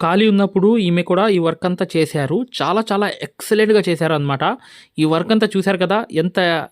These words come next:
మార్కింగ్ అనేది పూర్తిగా చేసుకుని చాలా చాలా ఎక్సలెంట్‌గా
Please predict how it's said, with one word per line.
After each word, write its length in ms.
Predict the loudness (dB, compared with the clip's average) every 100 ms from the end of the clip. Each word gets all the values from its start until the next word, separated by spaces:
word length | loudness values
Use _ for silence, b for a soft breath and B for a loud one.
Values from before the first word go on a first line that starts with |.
| -6 -2
మార్కింగ్ 360 | -2 0 2 2
అనేది 200 | 0 -2 -4
పూర్తిగా 420 | -4 -2 0 0 0
చేసుకుని 460 | -2 -4 -4 -4 -4 -6 b b b -6
చాలా 180 | -2 0 0
చాలా 120 | 0 -2
ఎక్సలెంట్‌గా 440 | 0 0 2 0